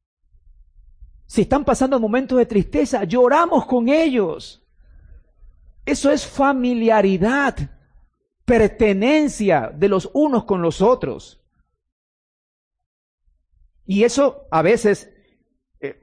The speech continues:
eh, lamentablemente de lunes a sábado, muchas veces los vemos como distantes, ¿no? No, ahora con toda la tecnología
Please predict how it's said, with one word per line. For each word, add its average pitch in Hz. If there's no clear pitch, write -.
eh, 143
lamentablemente 190
de 170
lunes 220
a 135
sábado, 202
muchas 190
veces 202
los 165
vemos 202
como 175
distantes, 151
¿no? 180
No, 349
ahora 294
con 226
toda 311
la 269
tecnología 240